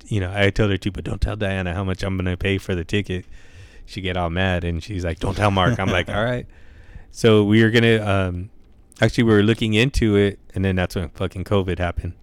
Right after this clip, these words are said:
Speaker 2: Yeah.
Speaker 1: So we fucking, um, we never went, and that was that, right? So last year, my birthday,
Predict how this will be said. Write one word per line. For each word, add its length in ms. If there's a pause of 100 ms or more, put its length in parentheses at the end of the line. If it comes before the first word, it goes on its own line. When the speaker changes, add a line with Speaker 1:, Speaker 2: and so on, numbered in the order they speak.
(160)
Speaker 2:
Yeah. 360 (180)
Speaker 1:
So 260
we 120
fucking, 520
um, 380 (480)
we 120
never 240
went, 280 (380)
and 160
that 120
was 140
that, 340
right? 340
So 420 (480)
last 360
year, 500 (100)
my 260
birthday, 600